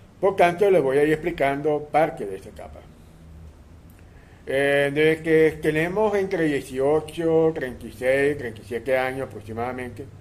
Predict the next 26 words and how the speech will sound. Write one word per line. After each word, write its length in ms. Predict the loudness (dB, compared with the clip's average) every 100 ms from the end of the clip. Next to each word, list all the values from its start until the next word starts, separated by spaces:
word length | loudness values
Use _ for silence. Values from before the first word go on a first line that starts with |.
| -20 -20 -20 -14
ahí 220 | -6 -4 0
es 60 |
donde 280 | 0 0 -2
se 80 | -2
afianzan 1040 | -2 -2 -2 -2 -4 -4 -4 -8 -10 -12
o 100 | -14 -12
se 80 |
van 160 | -12 -6
logrando 400 | -4 -4 -4 -4
los 120 | -4
grupos 320 | -8 -10 -8
de 100 | -8
amigos, 420 | -8 -8 -10 -12 -16
pues, 140 | -20 -20 -20 -18
amistades 480 | -18 -8 -8 -6
duraderas, 420 | -10 -8 -6 -8 -12 -20 -20 -20 -20 -20 -20 -20 -20 -20 -20 -20 -20 -20 -20 -20 -20 -8
en 280 | -4 -4 -4
los 140 | -4
cuales 380 | 2 2 2 -2 -10 -20 -12
algunos 360 | -10 -8 -6 -4
terminan 840 | -2 -2 -6 -2 0 0 -4 -10 -14
en 80 | -10
pareja, 720 | -6 0 0 0 -2 -4 -8 -18 -20 -18 -12
otros 220 | -8 -6
terminan 360 | -8 -8 -10 -8
casados. 640 | -8 -2 0 2 0 -2